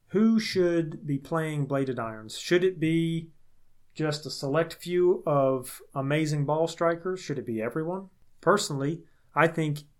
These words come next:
anyone who wants to play bladed irons, and listen close,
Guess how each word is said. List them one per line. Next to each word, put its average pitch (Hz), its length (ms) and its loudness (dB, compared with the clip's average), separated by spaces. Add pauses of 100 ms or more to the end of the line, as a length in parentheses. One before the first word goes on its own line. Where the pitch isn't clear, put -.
(120)
anyone 220 420 2
who 180 140 2
wants 170 300 0
to 160 80 -6
play 156 280 0
bladed 135 360 0
irons, 107 540 -8 (100)
and 120 140 -14
listen 127 260 -6
close, 117 500 -6